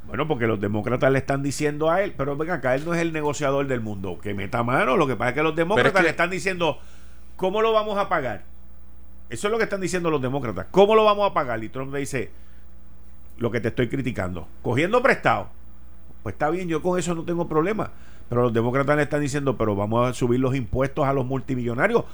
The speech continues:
Speaker 1: Los mismos
Speaker 2: Pero es que hay
Speaker 1: multimillonarios.
Speaker 2: una manera más
Speaker 1: Déjame
Speaker 2: efectiva, que es crecimiento económico.
Speaker 1: Ay, chico, pero por favor, mira todo lo que el crecimiento económico ha, ha tenido mientras él ha sido presidente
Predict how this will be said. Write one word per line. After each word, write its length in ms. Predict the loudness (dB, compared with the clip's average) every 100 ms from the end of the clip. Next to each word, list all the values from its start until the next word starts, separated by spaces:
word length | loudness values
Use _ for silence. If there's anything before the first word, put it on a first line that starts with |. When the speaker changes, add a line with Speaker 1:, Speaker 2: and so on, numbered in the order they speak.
| -10 0
Speaker 1:
Los 200 | 2 2
mismos 400 | 0 -4 0 2 4
Speaker 2:
Pero 100 | 4
es 60 |
que 80 | 6
hay 40 | 4
Speaker 1:
multimillonarios. 380 | 6 6 6 2
Speaker 2:
una 120 | 0
manera 340 | 2 4 4
más 120 | 6 4
Speaker 1:
Déjame 140 | 4
Speaker 2:
efectiva, 400 | 2 0 0 2
que 80 | 2
es 80 | 2
crecimiento 480 | 0 2 0 0
económico. 600 | 0 0 2 2 0 0 2
Speaker 1:
Ay, 340 | 2 2 0
chico, 640 | -8 -10 -8 -8 -6 -6 -4
pero 280 | -2 -2 -2
por 160 | -6
favor, 360 | 0 2 4 4
mira 260 | 4 4
todo 100 | 4
lo 100 | 2
que 60 | 2
el 100 | 0
crecimiento 540 | 0 0 0 -2 0
económico 560 | 2 4 2 0 0 0
ha, 100 | 0 -2
ha 140 | -2
tenido 340 | 2 2 2 2
mientras 360 | 2 2 4
él 80 | 6
ha 80 | 6
sido 240 | 4 0
presidente 680 | 0 -2 0 -2 2 0 0